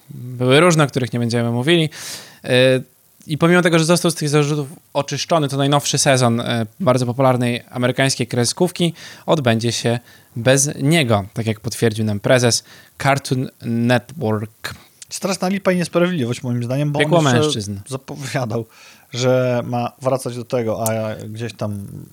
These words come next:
Speaker 2: do, wracać do projektów, tak
Speaker 1: Z-,
Speaker 2: powiedział.
Speaker 1: zakładam, że udało im się już go wyrzucić, już mają rozkręconą markę i nie muszą mu płacić ileś tam razy więcej niż innym aktorom głosowym i ludziom rysującym, to po prostu zachowali się wspaniale i powie-, stanowili go nie przywrócić
Speaker 2: A później
Speaker 1: do
Speaker 2: zdziwko,
Speaker 1: swojego
Speaker 2: że
Speaker 1: dziecka.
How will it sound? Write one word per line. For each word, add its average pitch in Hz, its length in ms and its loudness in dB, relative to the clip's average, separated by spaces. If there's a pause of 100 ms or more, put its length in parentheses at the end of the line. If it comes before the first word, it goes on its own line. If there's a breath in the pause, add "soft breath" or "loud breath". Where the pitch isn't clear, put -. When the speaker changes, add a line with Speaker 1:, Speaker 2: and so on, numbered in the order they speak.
Speaker 2:
do, 123 120 -4
wracać 156 320 0
do 147 80 -4
projektów, 139 420 -2
tak 123 100 -8
Speaker 1:
Z-, - 180 0
Speaker 2:
powiedział. 101 200 -4
Speaker 1:
zakładam, 170 420 2
że 160 180 0
udało 151 360 4
im 147 100 0
się 147 140 -2
już 147 140 2
go 143 140 2
wyrzucić, 139 600 0
już 139 180 -2
mają 135 200 4
rozkręconą 135 460 -2
markę 139 600 4
i 123 220 -4
nie 123 100 2
muszą 131 260 -2
mu 127 120 -2
płacić 120 580 -4 (1080 soft breath)
ileś 135 280 2
tam 135 140 2
razy 127 260 2
więcej 131 300 0
niż 127 200 -4
innym 131 280 2
aktorom 123 420 0
głosowym 123 560 -2
i 120 140 -2
ludziom 123 320 -2
rysującym, 135 600 0
to 117 100 -6
po 120 120 -4
prostu 120 320 -4
zachowali 117 440 0
się 117 160 -4
wspaniale 117 580 -2
i 110 160 -4
powie-, 113 320 -8
stanowili 113 480 -6
go 120 60 -2
nie 123 120 2
przywrócić 110 540 -8
Speaker 2:
A 170 80 -2
później 175 260 -2
Speaker 1:
do 147 40 0
Speaker 2:
zdziwko, 127 120 -2
Speaker 1:
swojego 117 200 2
Speaker 2:
że 113 80 4
Speaker 1:
dziecka. 113 120 4